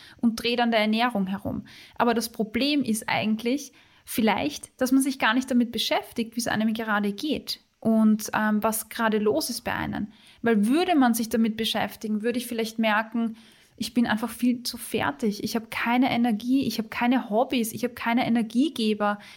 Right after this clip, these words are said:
ich hab nix, wo ich mich aufladen kann jetzt von der Energie her, ne? Äh, Bewegung, Yoga, Meditation, Hobbys, Freunde treffen, egal was.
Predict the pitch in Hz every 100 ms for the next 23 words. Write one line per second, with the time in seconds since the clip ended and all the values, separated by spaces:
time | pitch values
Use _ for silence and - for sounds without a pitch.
0 | - 226 262 240 262 - 240 247 240 -
1 | 220 - 214 - 208 170 180 196 - 185
2 | 196 185 - - - _ - 214 - 202
3 | 202 226 254 196 165 170 175 - 208 208
4 | 220 - - 190 180 - 214 190 220 220
5 | 196 185 190 - - - - - - 185
6 | 196 196 185 180 180 - - - 185 202
7 | 180 - 202 202 190 - - 196 196 196
8 | - - - - 185 190 202 196 -